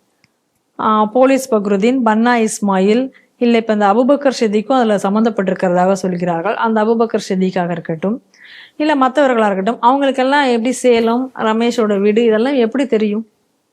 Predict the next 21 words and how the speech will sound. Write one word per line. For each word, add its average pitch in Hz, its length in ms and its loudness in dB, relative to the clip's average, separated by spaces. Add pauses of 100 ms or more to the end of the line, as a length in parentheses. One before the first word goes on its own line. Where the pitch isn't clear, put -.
(800)
அப்ப 254 220 2
அந்த 254 200 4
ரமேஷ் 269 420 0
அவர்களுடைய 247 480 2
வீடு, 247 320 2
அவர்களுடைய 233 420 4
போகியுடைய 240 520 2
பாதை, 240 600 2 (240)
இதெல்லாம் 240 460 2
இவங்க 302 220 0
முன்னாடியே 285 520 2
ரூட் 269 200 0
போட்டு 247 240 2
தானே 240 160 0
பார்த்திருந்திருக்கணும். 220 920 0 (160)
ஒரு 214 240 0
திட்டம், 220 340 -2
சதி 254 260 0
திட்டம் 240 320 -2
என்பது 208 320 0
இருந்திருக்கும்ல. 202 500 -2